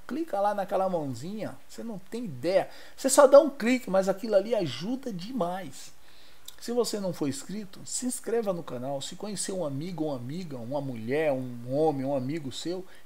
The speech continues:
indica aí o canal, vamos crescer juntos. Tá estudando, tá fazendo parte aí de alguma escola, algum curso técnico, leva lá, indica o canal. Fala, "Mano, lá no,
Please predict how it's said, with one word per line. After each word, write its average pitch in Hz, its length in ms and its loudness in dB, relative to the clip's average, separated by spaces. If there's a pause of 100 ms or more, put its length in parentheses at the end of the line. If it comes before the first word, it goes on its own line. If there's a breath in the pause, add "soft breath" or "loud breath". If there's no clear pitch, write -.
indica 190 420 -2
aí 170 100 2
o 165 40 0
canal, 143 360 -2
vamos 202 260 -2
crescer 185 360 -4
juntos. 180 400 -8 (400 loud breath)
Tá 208 120 -4
estudando, 170 720 -6
tá 170 180 -4
fazendo 156 380 -6
parte 151 420 -4
aí 139 80 -6
de 135 100 -6
alguma 135 240 -6
escola, 156 480 -2
algum 123 320 -8 (320)
curso - 260 -12
técnico, 160 640 -4
leva 202 300 0
lá, 175 160 -2
indica 180 240 -8
o - 40 -12
canal. 147 380 -4 (320 loud breath)
Fala, 233 140 4
"Mano, 240 220 2
lá 190 140 2
no, 233 100 -4